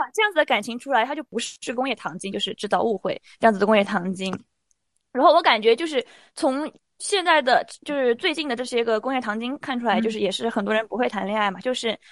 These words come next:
Speaker 2: 你在交往之前，你并没有很多的这种沟通与交流，不是因为相知、
Speaker 1: 嗯，嗯。
Speaker 2: 相识、相爱，就是大家不是以前，之前都说相知、相识、相爱嘛，
Speaker 1: 嗯，嗯。
Speaker 2: 但是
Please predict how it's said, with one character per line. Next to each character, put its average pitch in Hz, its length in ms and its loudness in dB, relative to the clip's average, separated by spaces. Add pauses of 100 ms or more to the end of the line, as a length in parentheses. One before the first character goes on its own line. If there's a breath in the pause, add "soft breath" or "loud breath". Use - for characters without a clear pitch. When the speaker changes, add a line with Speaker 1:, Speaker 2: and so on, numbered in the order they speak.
(140)
Speaker 2:
你 233 80 -4
在 302 120 6
交 339 180 6
往 240 120 6
之 269 140 -4
前， 220 320 -4
你 220 60 -4
并 302 180 -6
没 254 80 -2
有 285 120 0
很 254 200 -6
多 220 140 0
的 233 80 0
这 254 80 -10
种 202 180 -4
沟 254 180 0
通 294 160 -4
与 185 100 -4
交 233 260 4
流， - 240 -4 (320 soft breath)
不 269 80 -2
是 349 120 -2
因 - 140 2
为 320 120 2
相 381 280 2
知、 370 140 -2
Speaker 1:
嗯， - 20 4
嗯。 370 40 4
Speaker 2:
相 381 240 -2
识、 202 240 -4
相 220 200 -4
爱， 233 300 0
就 302 100 -6
是 294 60 -4
大 311 140 6
家 302 140 6
不 277 120 -4
是 285 80 -4
以 277 40 -8
前， - 160 -10
之 294 100 -4
前 285 80 0
都 277 100 -2
说 285 100 -2
相 302 200 -4
知、 311 120 -8
相 - 200 -8
识、 - 180 -8
相 220 160 -8
爱 233 120 -2
嘛， 220 180 0
Speaker 1:
嗯， 202 200 -2
嗯。 226 100 -18 (160 loud breath)
Speaker 2:
但 359 120 4
是 349 240 6